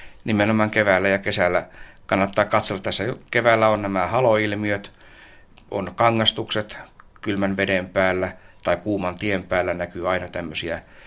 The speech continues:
kangastusilmiöitä, niitä voi katsella. Ja sitten kun mennään tuonne keskikesään ja vähän loppukesääkin kohti, niin tämmöisiä valaisevia yöpilviä. Ja nämä valaisevat yöpilvet on taas hyvin korkealla, jopa usean kymmenen kilometrin korkeudella olevia hyvin harva-aineisia pilviä, jotka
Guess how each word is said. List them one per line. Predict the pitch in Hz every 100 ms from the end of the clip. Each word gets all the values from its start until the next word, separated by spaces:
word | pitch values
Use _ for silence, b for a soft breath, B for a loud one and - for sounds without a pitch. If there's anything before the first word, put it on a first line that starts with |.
| B B
kangastusilmiöitä, | 110 110 101 98 101 95 98 95 98
niitä | 98 98 95
voi | 95
katsella. | 101 95 - 98 98 B B B
Ja | 147
sitten | - -
kun | 143
mennään | 156 147
tuonne | 143 139
keskikesään | 131 131 - - 107 110 101
ja | 101
vähän | 101 98
loppukesääkin | 98 - - 98 95 98
kohti, | 98 101 107
niin | 107 - B B B B
tämmöisiä | 123 123 131 127
valaisevia | 123 110 117 123
yöpilviä. | 120 113 90 101 87 78 69 60 - B B B B B B
Ja | 101 92
nämä | 107 113
valaisevat | 131 101 101 101
yöpilvet | 123 117 110 107
on | 110
taas | 113 110
hyvin | 117 120 110
korkealla, | 117 101 - 92 92 95 -
jopa | 95 95
usean | 87 95 135
kymmenen | 131 107 101 90
kilometrin | 95 87 92 87
korkeudella | 95 92 90 90 87
olevia | 87 85 90 82 B B B B
hyvin | 101 104 92
harva-aineisia | 98 92 85 85 85 85 82 92
pilviä, | 87 110 98 92 92
jotka | 92 -